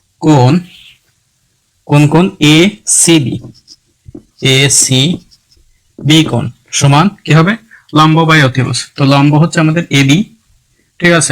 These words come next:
আর অতিভুজ হচ্ছে এসি। তাহলে এবি by এসি, এটা হচ্ছে আমাদের লম্ব। তাহলে এবি আর অতিভুজ এসি। ঠিক আছে, তাহলে এখন সমাধান করো।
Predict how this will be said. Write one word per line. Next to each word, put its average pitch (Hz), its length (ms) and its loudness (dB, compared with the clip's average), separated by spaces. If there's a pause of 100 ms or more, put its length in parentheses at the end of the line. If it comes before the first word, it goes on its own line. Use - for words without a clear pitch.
আর 135 140 -2
অতিভুজ 151 360 0
হচ্ছে 160 160 -4 (180)
এসি। 123 240 -4 (800)
তাহলে 131 180 -4 (200)
এবি 131 260 0 (1400)
by 131 180 2 (280)
এসি, - 920 -4 (760)
এটা 147 160 0
হচ্ছে 160 200 -4
আমাদের 170 240 2
লম্ব। 120 180 0 (140)
তাহলে 139 160 0 (160)
এবি 123 200 0 (280)
আর 135 160 0
অতিভুজ 156 300 0 (200)
এসি। - 600 -4 (260)
ঠিক 170 180 0
আছে, 139 140 -4 (920)
তাহলে 135 180 0 (100)
এখন 147 160 -2 (140)
সমাধান 143 400 2
করো। 139 140 -2